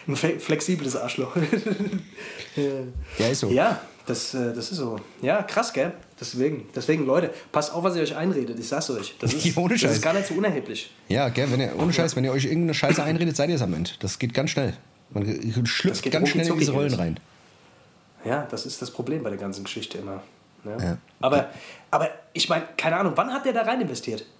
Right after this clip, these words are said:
Speaker 2: Ich hab keine Ahnung, ich glaube, das war jetzt vor drei Jahren oder sowas. Und da war das halt Ding, das Ding dann nur zu groß, aber das geht ja heutzutage schnell mit der ganzen Scheiße da, weißt du? Das
Speaker 1: Oh
Speaker 2: ist ja
Speaker 1: Mann, echt. Das ist echt crazy, Mann. Stell mal vor, du hast von jetzt auf gleich irgendwie so achtzig oder neunzig Millionen.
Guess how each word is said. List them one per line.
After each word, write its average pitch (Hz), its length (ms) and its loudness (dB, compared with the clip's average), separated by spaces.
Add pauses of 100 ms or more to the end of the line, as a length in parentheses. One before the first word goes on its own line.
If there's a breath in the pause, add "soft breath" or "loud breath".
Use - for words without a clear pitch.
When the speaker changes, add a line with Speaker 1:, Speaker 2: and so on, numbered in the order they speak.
(760 loud breath)
Speaker 2:
Ich 143 100 4
hab 175 80 0
keine 208 180 4
Ahnung, 196 180 4
ich - 80 0
glaube, 180 180 4
das 151 120 0
war 156 80 2
jetzt 180 140 2
vor 160 80 0
drei - 180 2
Jahren 175 280 2
oder 104 140 0
sowas. 90 340 -2 (340)
Und 117 100 2
da 117 100 4
war 135 80 4
das 165 140 2
halt 147 120 0
Ding, 160 120 2
das 156 120 0
Ding 170 120 4
dann 160 100 2
nur 156 100 2
zu 147 140 0
groß, 135 460 0 (180)
aber 127 240 4
das 123 160 0
geht 156 160 0
ja 160 100 2
heutzutage 147 360 -2
schnell 175 240 0
mit 101 100 0
der 85 80 -2
ganzen 92 220 0
Scheiße - 320 -2
da, 80 160 -2
weißt 87 200 -2
du? 180 80 0 (960 loud breath)
Das 107 120 0
Speaker 1:
Oh 120 40 2
Speaker 2:
ist - 120 2
ja 131 220 2
Speaker 1:
Mann, 123 260 2
echt. - 260 -6 (840)
Das - 160 -4
ist 117 140 -6
echt - 180 -4
crazy, 113 320 -2
Mann. 104 180 -4 (380 loud breath)
Stell - 160 -2
mal 120 80 0
vor, 135 120 -2
du 127 80 2
hast 135 140 2
von 127 160 -2
jetzt 127 300 0
auf 120 120 -8
gleich 143 220 0
irgendwie 143 220 -2
so 127 120 -2
achtzig - 360 -2
oder 131 120 -2
neunzig 131 360 -2
Millionen. 123 300 0